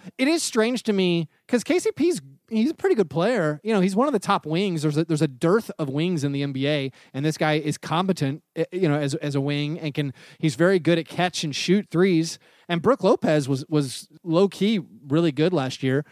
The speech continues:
I don't know what that's gonna look like, how that would transition to being on, on, on a good team if that ever happens. Uh, but, you know,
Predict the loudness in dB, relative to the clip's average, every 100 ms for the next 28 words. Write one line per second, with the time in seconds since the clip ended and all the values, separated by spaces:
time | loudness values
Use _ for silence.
0 | -12 -2 0 2 2 0 -4 0 0 0
1 | 0 0 -2 -8 _ _ _ _ _ _
2 | _ -18 -2 2 2 2 0 0 0 2
3 | 0 -2 0 0 0 0 -2 -4 -4 -2
4 | -2 -2 -2 0 0 0 -4 -2 -2 -2
5 | -2 -4 -4 -4 -2 -4 -6 -8 -12 -20
6 | -20 -10 -2 0 0 -2 0 0 2 2
7 | 0